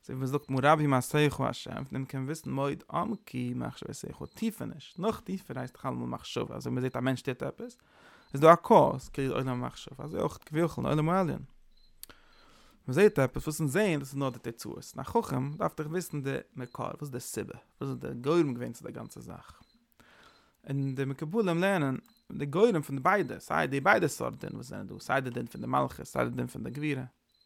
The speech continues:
איז ביי עצם, אזוי ווי אלעס, דער מקור פון דעם איז, וואס מען רופט, שולע שטיינעס אין דער קאפ, אין דער שכל, דער עולם השכלי, אין דער, דארט דו זאגסט, דער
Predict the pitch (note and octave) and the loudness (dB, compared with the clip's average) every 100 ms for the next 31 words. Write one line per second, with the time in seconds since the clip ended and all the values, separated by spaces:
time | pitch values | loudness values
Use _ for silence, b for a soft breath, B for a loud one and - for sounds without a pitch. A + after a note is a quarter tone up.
0 | b b b b b - B2+ A#2 A3 - | b b b b b -8 0 0 0 0
1 | C3+ C#3+ C#3+ E3 - - D3 C3+ C#3 - | 0 0 -2 0 4 4 2 -2 -6 -4
2 | G3+ E3+ D3+ D3 C#3 D3 D#3 D#3 D#3 D#3+ | -4 -2 -2 -2 -4 -6 -2 -4 -2 -4
3 | D3+ D3 C3+ D3 C3+ C3 - B2+ - D3+ | -2 -4 0 0 0 -2 -4 -6 -2 -4
4 | - - - _ _ - C3 A#2 D3 D#3 | -4 -18 -20 _ _ -14 -12 -4 2 2
5 | C#3+ A#2 - B2+ B2+ - - E3 - - | 0 -6 -6 -6 -6 -8 -4 -4 -4 -16
6 | - - - _ b b b - B2 - | -16 -18 -20 _ b b b -8 -8 -8
7 | A#2+ A#2 - - - - B2+ C3 - F#3 | -10 -4 -2 -2 -4 -4 -4 -4 -4 -2
8 | D3 - - - C2+ | -2 -6 -12 -16 -16